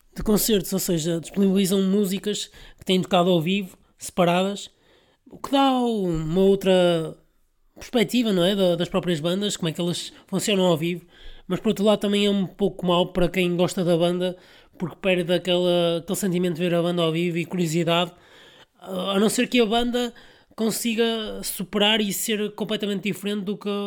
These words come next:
as versões que gravou, não é? Porque às vezes isso acontece, muitas vezes estas bandas rock que fazem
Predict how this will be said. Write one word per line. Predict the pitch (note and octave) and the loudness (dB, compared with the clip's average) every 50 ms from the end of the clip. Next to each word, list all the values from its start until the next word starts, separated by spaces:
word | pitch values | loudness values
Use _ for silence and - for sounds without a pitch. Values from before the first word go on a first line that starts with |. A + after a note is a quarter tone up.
| G3+ G3+ G3+ | -8 -10 -10
as | F#3+ F#3+ | -10 -10
versões | F#3 F3+ F3 - G#3+ G3+ - | -10 -8 -6 -6 -6 -6 -6
que | - - F#3+ F3+ | -6 -6 -6 -4
gravou, | E3+ F#3+ F#3 G#3 G3 F3 F3+ D#3+ D#3+ | -2 -2 0 0 0 2 0 0 0
não | D#3+ D#3+ D3+ | -2 -2 -4
é? | D3+ D#3 - _ - - - - - - - | -4 -8 -10 _ -20 -20 -20 -20 -18 -16 -12
Porque | - - - | -4 0 2
às | F3+ D3+ | 2 4
vezes | F#3 F3+ E3 F3 E3+ | 4 2 2 0 -2
isso | - - F3+ | -4 -4 -2
acontece, | - F#3+ F3+ D#3+ F3+ F3 E3+ E3+ | 0 0 0 2 0 0 0 -2
muitas | F#3 E3 D3+ | -4 -6 -4
vezes | D#3 E3 E3+ D#3+ | -2 -2 0 0
estas | D#3+ D3 - F#3 | -2 -2 -2 0
bandas | F3 F3 F3 E3+ D#3+ C#3+ | 0 2 2 0 0 0
rock | C#3+ E3 E3 E3+ E3 - - _ - - | 0 2 2 2 0 -4 -10 _ -16 -16
que | D3+ | -8
fazem | - - E3 D#3+ C#3 E3+ E3+ E3 | -4 -2 -2 0 0 -2 -4 -6